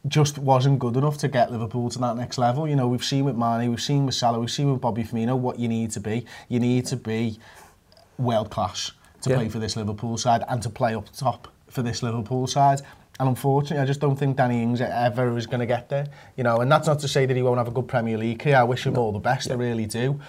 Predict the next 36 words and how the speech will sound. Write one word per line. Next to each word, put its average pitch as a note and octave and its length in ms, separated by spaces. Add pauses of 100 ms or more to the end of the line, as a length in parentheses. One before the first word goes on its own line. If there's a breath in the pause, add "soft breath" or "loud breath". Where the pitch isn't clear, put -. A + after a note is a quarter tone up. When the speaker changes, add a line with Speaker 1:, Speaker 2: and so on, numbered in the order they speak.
(140)
Speaker 1:
But B2 120
I B2 40
just B2 240
don't A#2+ 260
feel A#2 300
for B2+ 140
where A#2+ 260
we've A#2+ 300
moved C#3+ 260
so C3 260
fast C#3 460
from B2+ 240
four B2+ 320
years A#2+ 340
ago F3 300 (220 loud breath)
to B2+ 100
where A#2+ 240
we B2 80
are A2+ 160
now, A2+ 240
champions C#3+ 500
of A2 120
Europe, A#2+ 440 (200 loud breath)
that A2+ 120
Danny A2+ 300
Ings A#2+ 220
is A#2 100
ever G#2+ 220
gonna A2+ 180
be G#2 180
a A#2 100
first G#2+ 380
team G2+ 160
striker F#2+ 380
for A2 180
us. G#2+ 200